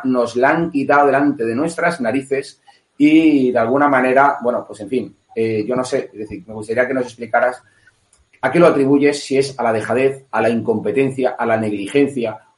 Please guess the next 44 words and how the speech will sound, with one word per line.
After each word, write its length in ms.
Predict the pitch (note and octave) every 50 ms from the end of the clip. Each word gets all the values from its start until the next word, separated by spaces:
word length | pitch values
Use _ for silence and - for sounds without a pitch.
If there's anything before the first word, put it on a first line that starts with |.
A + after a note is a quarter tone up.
| - B2
o 160 | B2+ A#2+ -
que 120 | - -
verdaderamente, 720 | - A2+ A#2 B2 D3+ E3 D#3 D#3 D#3+ D#3 C#3+ - E3 E3 D#3+
bueno, 200 | D3 D3 D#3+ -
pues 180 | - C3 -
hay 120 | C3 C3+ C3+
gente 460 | C#3+ C#3 C3+ D3+ D#3+ E3 E3 - _ _ _ _ _ _ _ _ _ _ _
que 360 | - C3 A#2+ A#2 A2+ G#2+ G#2+
lo 100 | G#2+ G#2
que 100 | F#2+ G#2+
quiere, 440 | - - C3 C#3+ D#3 E3 E3 - - - - - -
eh, 120 | - G#3
trabaja. 680 | - - G3 F#3+ D3 D#3+ - - - D#3 - - - _ _ _ _
Bueno, 220 | - A#2+ D#3 F3+ F3+
pues 180 | A#2+ A2 G#2+ A2+
es 120 | G#2+ -
que 60 | D3
al 80 | D3+ D3
final, 340 | D3 C3+ C#3 D3 F3 F3+ F3
cuando 200 | - A2 A2 G#2+
la 100 | G#2 -
gente 220 | - B2+ C3 C#3 C3+
dice, 200 | C3+ B2 A2+ A2+
No, 200 | C#3+ F3 F3 D3+
es 80 | -
que 280 | - D#3+ D#3+ F3 F3 _ _ _ _ _ _ _
desde 440 | _ G2+ B2+ B2 A2 A#2+ A#2+ A#2+ A#2
de 100 | A#2 A#2
la 140 | A2+ A2 A2
izquierda 420 | G#2+ - - C#3+ D3+ D3+ D#3+ E3+
se 140 | E3+ - C3
dice 240 | C3+ E3 F3 - C#3
en 60 | C#3
muchas 180 | C3+ - B2+ C3+
ocasiones 500 | B2+ - B2+ - - C#3 C#3 D3 D3+ -
que 60 | A2+
a 40 | -
la 60 | -
gente 260 | - C3+ C3 C3 C3+ C3
de 40 | B2+
la 120 | B2 A#2+
derecha, 420 | A#2 A2+ D3 G#2+ - - C3+ C3+ -
ciudadanos, 520 | A2+ G#2 F#2 G#2 C#3 D#3 D3+ C#3 C#3 -
políticos, 580 | - - - C#3+ D3 D3 D3 - C#3+ C#3 C#3+